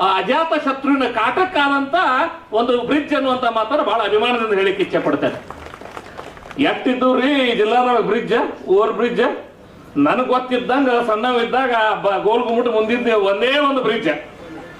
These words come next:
ನೋಡ್ರಿ ಈಗ ಏಸ್ ಬ್ರಿಡ್ಜ್ ಮಾಡಿರಿ ಅಂತ ಮೊನ್ನೆ ಕೇಳಿದೆ, ಇವ್ರು ಪ್ರೆಸ್ ಮೀಟ್ ಮಾಡಿದ್ರು ಜಿಗಿನ್ ಸಾಹೇಬ್ರು. "ಸರ್ ಏಸ್ ಆದವು ರೀ?" ಅಂದ್ರು. "ಜರ ತಡಿಯೋ, ಲಿಸ್ಟ್ ಮಾಡಿಸ್ತೀನಿ" ಅಂದ್ರು. ಈಗ "ಜರ ತಡಿಯೋ, ಲಿಸ್ಟ್ ಮಾಡ್ತೀನಿ" ಅಂತ ಅವ್ರು ಹೇಳ್ಯಾರ. ಮಗಲ್ ಕೂತ್ ವಿಜಯಗೌಡ್ರು ಸಣ್ಣಗೆ,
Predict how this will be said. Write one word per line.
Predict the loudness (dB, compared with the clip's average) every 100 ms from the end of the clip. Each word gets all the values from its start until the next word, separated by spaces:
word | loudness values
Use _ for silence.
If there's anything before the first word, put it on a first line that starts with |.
| -2
ನೋಡ್ರಿ | 0 2 2
ಈಗ | 0 0 0 0
ಏಸ್ | 0
ಬ್ರಿಡ್ಜ್ | 0 0
ಮಾಡಿರಿ | 0 0 0 2
ಅಂತ | 0 0
ಮೊನ್ನೆ | 0 0 0
ಕೇಳಿದೆ, | 0 2 2
ಇವ್ರು | 2
ಪ್ರೆಸ್ | 0 -2 0
ಮೀಟ್ | -2 0
ಮಾಡಿದ್ರು | 0 2 2
ಜಿಗಿನ್ | 2 2 2
ಸಾಹೇಬ್ರು. | 2 2 2 0 -4 -16 -6
"ಸರ್ | 0 0
ಏಸ್ | 2 0 2
ಆದವು | 0 2 2
ರೀ?" | 2
ಅಂದ್ರು. | 2 0 0
"ಜರ | 0 0 0
ತಡಿಯೋ, | 0 2 2
ಲಿಸ್ಟ್ | 0 -2
ಮಾಡಿಸ್ತೀನಿ" | 0 -2 0 0 2
ಅಂದ್ರು. | 2 2 2 0 -6 -16 -18 -18 -18 -18 -18 -18 -18 -18 -20 -18 -6 0
ಈಗ | 2 2 2 2 0
"ಜರ | 0 0 0
ತಡಿಯೋ, | 0 2 2
ಲಿಸ್ಟ್ | 2 0 2
ಮಾಡ್ತೀನಿ" | 0 2 0
ಅಂತ | 2
ಅವ್ರು | 2 2
ಹೇಳ್ಯಾರ. | 2 2 2
ಮಗಲ್ | 0 0 -2
ಕೂತ್ | -2 -2
ವಿಜಯಗೌಡ್ರು | 0 2 2 2 2
ಸಣ್ಣಗೆ, | 0 0 2 2 2 2 0 -4